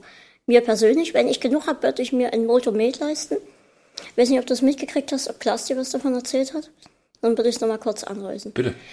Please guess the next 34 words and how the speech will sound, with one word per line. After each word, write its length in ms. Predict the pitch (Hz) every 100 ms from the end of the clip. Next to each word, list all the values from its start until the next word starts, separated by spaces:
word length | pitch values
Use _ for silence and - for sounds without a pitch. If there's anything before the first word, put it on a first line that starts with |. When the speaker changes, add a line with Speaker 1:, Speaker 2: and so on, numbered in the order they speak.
| - -
Speaker 1:
Ein 160 | 220
Motomate 480 | 226 247 240 262 339
ist 140 | 262
sowas 260 | 233 233 233
wie 60 | 214
ein 160 | 202
Fahrrad 520 | 202 - 269 330 339 - -
zum, 460 | 233 214 190 196 - _ _ _ _ _ _ _ _ _ _ _ _ _ _ _ _ _ _
also 140 | 220 214
es 60 |
ist 60 | 233
ein 60 | 233
Fahrrad, 560 | 247 277 349 381 - -
wo 180 | 214 233
du 120 | 240
dich 240 | 226 -
reinsetzt. 720 | 196 185 254 247 262 - -
Äh, 80 | -
nee, 160 | 233 254
du 80 | 226
setzt 220 | 247 -
dich 60 |
nicht 100 | 285
rein. 100 | 254
Ich 100 | 196
bleib 160 | 262 254
im 80 | 254
Rollstuhl 380 | 247 277 294 302
sitzen, 300 | 277 - 269
das 160 | 226 -
Ding 160 | 294
steht 260 | 285 233 208
vor 200 | 277 294
mir, 180 | 311